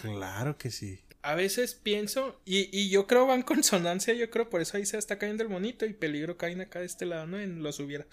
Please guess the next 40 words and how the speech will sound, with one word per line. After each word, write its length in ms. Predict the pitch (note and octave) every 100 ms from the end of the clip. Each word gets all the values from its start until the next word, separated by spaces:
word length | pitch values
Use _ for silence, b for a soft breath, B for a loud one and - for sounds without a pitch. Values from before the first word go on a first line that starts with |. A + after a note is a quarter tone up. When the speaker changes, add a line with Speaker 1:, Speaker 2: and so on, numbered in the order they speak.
| - F#3
Speaker 2:
<laughs> 220 | - -
Este, 600 | B3 G#3 - F#3 E3 D#3 B B B
Speaker 1:
Sí. 280 | - A2+ A2
Speaker 2:
eh, 320 | G2+ - - - _
a 140 | E3+
veces 340 | G3+ G#3 C#4 -
pienso 300 | A#3+ A#3+ E3
Speaker 1:
Va 60 |
de 60 | G3+
la 80 | B2+
mano. 260 | G#2 G2+ G2+ _ _ -
Speaker 2:
Sí, 280 | - D3+ - _ _ _ _ -
que 100 | F3
he 40 | F3+
perdido 420 | A3 A3 A3+ A3+
el 120 | A3+
tiempo. 580 | A3+ F3 E3 C#3+ - - _ _ _
Que, 100 | -
o 100 | E3+
sea, 240 | E3 F#3+ F3+ B B B _
mirando 420 | F3+ F3+ F#3+ G#3+ B3+
hacia 220 | C4 F#3
atrás, 540 | - G3 C4+ D4 - -
eh, 320 | E3 E3+ D#3+ D3
de 120 | D3
decir, 440 | C#3+ - E3+ F3+
este, 840 | F#3+ G3 - F3+ D#3 C#3 C3 A#2+ -
cuando 600 | D3 C#3 C3+ C3 B2+ A#2+ -
cumplí 260 | B2+ D3
veinte, 600 | F3+ B3 B3+ - A#3+ A#3+
cuando 260 | - D3+ C3+
empecé 360 | B2 A2+ - C#3
la 120 | C#3+
carrera, 420 | C3 D#3+ A#3+ A#3+
Speaker 1:
Ujú. 200 | A3 C3
Speaker 2:
la 120 | C#3+
empecé 300 | G3 D3 -
a 40 | C#3+
los 120 | E3
veintiuno. 560 | D3+ C#3+ D#3 A3+ C#4+